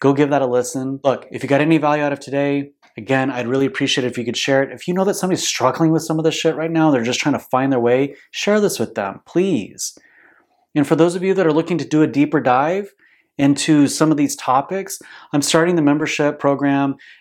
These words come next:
in a couple of weeks, and I would really appreciate it. If you'd like to join, join. I would really love to have your input. I would love for you to be a part of the community. I just want to be able to give to people that can't afford necessarily financially what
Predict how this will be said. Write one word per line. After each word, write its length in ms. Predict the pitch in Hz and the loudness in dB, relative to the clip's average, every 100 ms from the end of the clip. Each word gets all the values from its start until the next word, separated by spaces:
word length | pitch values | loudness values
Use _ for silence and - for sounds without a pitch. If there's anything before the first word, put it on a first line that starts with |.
| - | -6
in 80 | 127 | -4
a 60 | |
couple 260 | 120 151 170 | -2 0 2
of 160 | 151 131 | 2 0
weeks, 360 | 135 139 - | 0 0 -2
and 80 | 139 | -4
I 40 | |
would 140 | 131 117 | -4 0
really 260 | 139 170 | 2 4
appreciate 480 | 175 - 170 165 151 | 4 2 -2 0 -2
it. 40 | 123 | -2
If 120 | - | -4
you'd 60 | |
like 100 | 147 | -2
to 100 | 147 | -2
join, 520 | 139 156 185 202 214 - _ _ _ _ - | 0 2 2 0 -2 -6 _ _ _ _ -2
join. 500 | 190 214 135 95 - _ - | 0 2 0 -4 -16 _ 0
I 120 | 143 | 0
would 140 | 143 | 2
really 320 | 139 165 175 | 2 4 4
love 300 | 165 165 165 | 4 2 2
to 80 | 160 | -2
have 200 | 131 135 | -4 -4
your 120 | 127 | -4
input. 420 | 147 156 156 165 143 | -2 -2 0 0 0
I 60 | |
would 120 | 127 | 0
love 160 | 135 135 | -2 -2
for 100 | 139 | -2
you 60 | 135 | -2
to 60 | |
be 100 | 131 | -2
a 60 | 127 | -2
part 180 | 135 123 | -2 -4
of 60 | |
the 60 | 117 | -6
community. 680 | - 120 147 147 147 143 - - - - _ _ _ - | -6 0 2 4 2 2 -4 -20 -20 -20 _ _ _ -6
I 180 | - 147 | 0 0
just 280 | 143 165 - | 2 0 -2
want 300 | 127 139 143 | -2 2 2
to 60 | 120 | 2
be 140 | 131 | 0
able 180 | 123 120 | -2 -2
to 80 | 110 | -4
give 340 | 117 123 123 | 0 2 0
to 100 | 127 | -6
people 380 | - 123 120 120 | -6 -6 0 0
that 240 | 117 - | 0 0
can't 200 | 170 170 | 0 2
afford 360 | 131 - 143 135 | 2 0 0 0
necessarily 580 | 131 131 - 135 131 123 | -6 -8 -2 0 0 -2
financially 880 | 127 123 127 120 143 131 127 120 - - - - | -4 -4 -4 -4 0 0 0 -2 -8 -20 -20 -10
what 400 | 127 123 131 127 | 0 2 2 -2